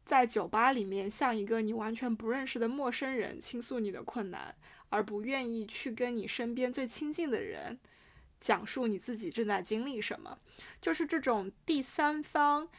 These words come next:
相对来说有距离，同时跟你没有情感上任何羁绊的这种角色，其实应该一直都是存在的，只是以前我们的精神层面还没有得到，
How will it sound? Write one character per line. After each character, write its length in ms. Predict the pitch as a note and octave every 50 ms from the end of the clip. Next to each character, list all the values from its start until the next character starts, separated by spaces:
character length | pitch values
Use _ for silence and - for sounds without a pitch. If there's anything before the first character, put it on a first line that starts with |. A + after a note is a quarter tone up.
| - - -
相 280 | - - - D#4+ E4 D#4+
对 120 | E4+ D#4+
来 180 | C4 A#3 A3+ A3+
说 180 | A3 - C#4
有 240 | C4 B3 G#3 E3+ -
距 340 | - - - - D4 C#4 A3+
离， 320 | F#3+ F3 E3+ - - - -
同 320 | - - - A3+ A3 A#3+
时 380 | C#4+ - - - - B3 A3 G#3+
跟 240 | - - C#4 C#4+ C#4+
你 100 | C#4 A#3+
没 140 | G#3 G#3 G#3
有 180 | G#3 A3+ A#3+ A3
情 320 | - - - - A3+ A#3
感 220 | G3+ D#4 A#3 G3
上 180 | G#3 - B3 A3
任 160 | A#3 C4+ B3+
何 160 | A#3+ - A3 G#3+
羁 280 | G#3 - - C#4+ D4
绊 180 | - E4+ D#4 C#4
的 120 | A#3+ G#3+
这 100 | G3 G#3+
种 220 | A3+ A3+ G3+ F#3+ F#3+
角 280 | F#3+ - - F3+ E3+
色， 360 | F#3 - - - C#4 A#3+ - - - - - -
其 160 | - - - C#4
实 100 | D4 D#4
应 160 | D4 D#4 D#4
该 180 | D#4 D4 C#4+
一 120 | D4+ D#4 C#4+
直 120 | - G#3+
都 140 | G#3+ A#3 A#3
是 140 | B3 - A#3
存 260 | - - - - A3+
在 240 | A3+ B3+ C#4+ B3+ -
的， 160 | - - - - - - - - - -
只 140 | - - A3+
是 180 | A3 - F4
以 140 | D4+ C4 A3+
前 460 | - - - - G#3 G3+ G3+ A3+ A#3 - - - - -
我 180 | - A#3 A3+ G#3
们 300 | G3 F#3+ G3 G3 G#3 A3+
的 380 | - B3 A#3+ A#3 A3+ A3 A#3 - - - -
精 240 | - E4 E4+ F4 F4
神 240 | - - A#3 A3+
层 200 | A3+ - - A3
面 240 | G#3 A3 A#3+ A#3 G#3
还 160 | G#3+ - B3
没 140 | A3 G#3 G#3+
有 160 | A#3+ C#4 C4+
得 220 | G#3+ G#3+ - G4+ G3+
到， 320 | - D4 D4 B3+ A3+ A3